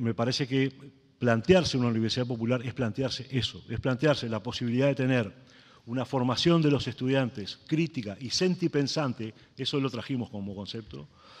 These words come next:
en donde la extensión crítica trae de la mano esa formación. Es una expresión que viene de Fals y viene, pero viene de unos pescadores que habían trabajado con Fals,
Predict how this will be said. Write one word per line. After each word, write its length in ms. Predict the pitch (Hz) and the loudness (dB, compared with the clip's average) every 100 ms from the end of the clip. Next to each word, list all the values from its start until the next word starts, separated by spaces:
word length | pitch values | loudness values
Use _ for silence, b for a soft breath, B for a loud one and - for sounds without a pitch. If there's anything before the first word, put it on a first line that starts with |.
| B B B | B B B
en 120 | 113 | -2
donde 200 | 123 123 | 0 2
la 80 | 120 | 0
extensión 400 | 110 123 113 143 | 0 -4 -4 -4
crítica 400 | 117 147 135 120 | -4 -6 -2 -2
trae 300 | 139 147 131 | 2 2 4
de 80 | 120 | 2
la 100 | 117 | 0
mano 240 | 139 123 | 0 0
esa 160 | 110 107 | -2 -4
formación. 560 | 110 101 95 127 120 135 | -4 -4 -2 -2 -2 -4
Es 140 | 147 | -4
una 140 | 160 | -4
expresión 500 | 113 101 - 135 120 95 B B B - | -4 -4 0 0 0 -4 B B B -4
que 80 | |
viene 240 | 110 127 123 | 0 2 2
de 100 | 104 | 0
Fals 380 | 131 131 120 107 | 0 0 -2 -2
y 60 | |
viene, 220 | 110 123 | -2 -4
pero 200 | - 120 | -4 -6
viene 200 | 156 185 | -4 -2
de 60 | 165 | -2
unos 180 | 139 - | -2 -2
pescadores 520 | 113 - 120 151 120 | -6 -2 2 2 0
que 60 | 104 | -2
habían 180 | 120 | -2
trabajado 400 | 123 113 95 127 | -2 -4 -6 -6
con 160 | 98 90 | -6 -8
Fals, 320 | - 117 92 | -6 -8 -8